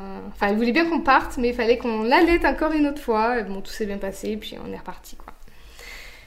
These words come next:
Et, euh, et c'était le début, euh, d'une nouvelle aventure, euh, <laughs> une semaine avant,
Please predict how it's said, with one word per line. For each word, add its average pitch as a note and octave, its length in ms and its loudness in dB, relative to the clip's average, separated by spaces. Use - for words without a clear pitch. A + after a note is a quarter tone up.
Et, A3 260 2
euh, G3+ 360 -2
et A#3 100 0
c'était A#3+ 320 -6
le A#3 160 -2
début, A3 500 -4
euh, A3 100 -4
d'une A#3+ 260 -4
nouvelle C#4 340 -2
aventure, B3 580 -6
euh, A#3+ 320 -4
<laughs> - 40 -
une D4+ 100 0
semaine A#3+ 380 0
avant, G#3+ 560 0